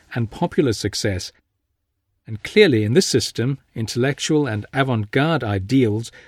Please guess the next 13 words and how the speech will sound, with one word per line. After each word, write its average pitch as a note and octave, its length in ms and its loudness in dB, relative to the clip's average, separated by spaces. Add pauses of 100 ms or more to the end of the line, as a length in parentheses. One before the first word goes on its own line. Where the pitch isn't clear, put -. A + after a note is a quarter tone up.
(140)
were B2+ 100 -6
going A#2+ 240 -2
to - 120 -6
be A2 140 0
particularly A#2+ 800 0
vulnerable. G#2+ 580 -2 (1600)
Dali D#3 260 4
first F3+ 340 2
visited B2 380 0
Hollywood A2+ 460 0
in B2+ 180 -4
nineteen B2 340 -2
thirty-seven A2 800 -2